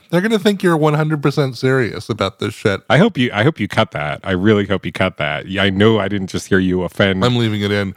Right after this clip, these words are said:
Speaker 2: the Wordle with Friends audience live on mic.
Speaker 1: I am happy being the heel of this show,
Speaker 2: Mm-hmm.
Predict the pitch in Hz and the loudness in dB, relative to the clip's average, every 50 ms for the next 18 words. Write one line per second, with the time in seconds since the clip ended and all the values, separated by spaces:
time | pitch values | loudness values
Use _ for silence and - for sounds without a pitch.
0 | - - 104 101 95 101 113 113 107 101 98 - - 117 107 98 113 101 107 113 | -6 0 0 2 4 4 4 2 2 0 -2 -2 0 0 0 -2 0 0 2 2
1 | 104 101 92 85 - 92 98 107 107 101 101 98 90 87 98 104 98 85 85 95 | 2 0 -4 -6 -2 2 4 4 4 2 0 -2 -4 -2 -2 -2 -2 -2 -4 -6
2 | - - 143 190 247 277 254 190 135 107 - - - 139 135 - - 95 80 80 | 0 2 2 2 2 0 -2 -2 -4 -4 -2 -2 0 0 0 -2 -4 -8 -10 -10
3 | - - - _ _ _ _ _ _ - 127 120 117 117 113 104 101 98 98 - | -14 -20 -20 _ _ _ _ _ _ -2 0 0 0 0 -2 -2 -2 -2 -2 0
4 | 123 120 131 135 143 147 143 143 160 165 156 - - 175 160 160 170 180 185 - | 0 2 2 2 2 0 0 -2 -2 -2 -2 -2 0 0 2 2 0 -2 -4 -4
5 | - 113 110 113 120 139 160 | -4 -2 -2 -2 -2 -4 -6